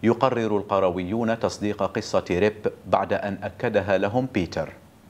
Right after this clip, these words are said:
ثم تأخذ جوديث ريب إلى منزلها. يواصل قضاء أيامه في الخمول تماما كما كان يفعل من قبل، ولكن الآن كرجل أكبر سنا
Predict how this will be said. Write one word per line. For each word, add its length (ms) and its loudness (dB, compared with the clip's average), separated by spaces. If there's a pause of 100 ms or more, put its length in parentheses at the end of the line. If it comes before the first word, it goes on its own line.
(280)
ثم 260 4
تأخذ 560 0
جوديث 440 0
ريب 300 -2
إلى 220 2
منزلها. 680 -2 (760)
يواصل 500 4
قضاء 520 2
أيامه 560 0
في 100 -12
الخمول 580 2 (180)
تماما 400 2
كما 380 0
كان 260 -2
يفعل 400 2
من 240 0
قبل، 360 0 (520)
ولكن 460 4 (100)
الآن 520 0 (220)
كرجل 500 2
أكبر 360 2
سنا 500 0